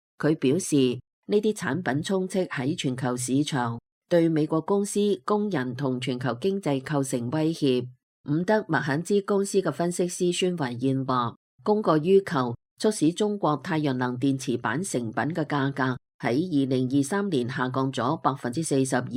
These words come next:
比美國製造嘅設備便宜百分之六十以上。一啲只生產組件嘅中國製造商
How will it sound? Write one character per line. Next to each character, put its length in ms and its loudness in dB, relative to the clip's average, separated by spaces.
比 180 4
美 220 0
國 240 0
製 200 0
造 120 0
嘅 100 0
設 240 0
備 220 2
便 220 -4
宜 180 0
百 180 -2
分 160 -4
之 100 -2
六 140 2
十 280 -2
以 160 2
上。 380 0
一 80 2
啲 160 2
只 200 2
生 240 0
產 240 -2
組 240 -2
件 160 -2
嘅 80 -2
中 220 -2
國 160 0
製 240 0
造 180 2
商 300 -2